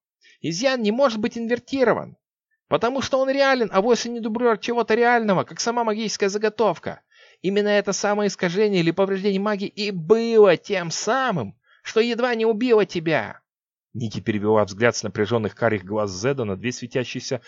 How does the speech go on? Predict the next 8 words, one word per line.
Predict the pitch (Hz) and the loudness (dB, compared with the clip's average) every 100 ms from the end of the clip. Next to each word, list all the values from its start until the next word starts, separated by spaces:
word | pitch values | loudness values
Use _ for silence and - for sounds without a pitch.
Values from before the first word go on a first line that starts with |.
| - - | -18 -8
заготовки. | 113 139 151 104 - - - _ _ _ _ | -4 -2 -2 -4 -4 -16 -20 _ _ _ _
Они | 101 123 | 0 2
выглядели | 156 196 147 117 107 | 2 2 2 0 -2
как | - 131 | -4 -6
зеркальное | 139 180 214 202 190 | -4 0 4 4 2
отражение | 175 180 - 196 190 | -2 -4 0 0 2
друг | 196 180 | 0 2
друга. | 175 120 87 - | 2 2 -2 -16